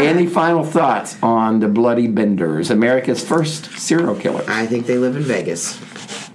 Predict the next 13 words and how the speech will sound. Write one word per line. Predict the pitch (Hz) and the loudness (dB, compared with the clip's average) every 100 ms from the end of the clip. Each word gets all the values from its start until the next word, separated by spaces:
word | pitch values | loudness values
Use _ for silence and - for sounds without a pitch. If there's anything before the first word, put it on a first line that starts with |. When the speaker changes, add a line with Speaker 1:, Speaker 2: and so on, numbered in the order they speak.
| - | -10
Speaker 2:
with | 113 113 - | -6 -4 -2
Elvis | 117 127 156 156 - - - - 139 | -2 0 -2 -4 -6 -4 -4 -4 -4
and | 143 | -4
Tupac. | 117 - - - - - - - - - - - - - - - - - | -4 -6 -8 -10 -16 -16 -12 -12 -14 -20 -20 -20 -20 -18 -18 -18 -14 -2
Speaker 1:
And | 127 127 127 127 - | 2 4 4 2 2
Colonel, | 208 196 127 | 2 2 2
any | 147 156 | 2 2
final | 170 170 156 | 2 2 0
thoughts | 170 170 160 | 0 0 0
on | 165 160 156 | 2 2 2
the | 151 | 2
Bloody | 147 151 143 | 2 2 2
Benders? | 127 117 90 80 - - | 2 2 0 -2 -4 -8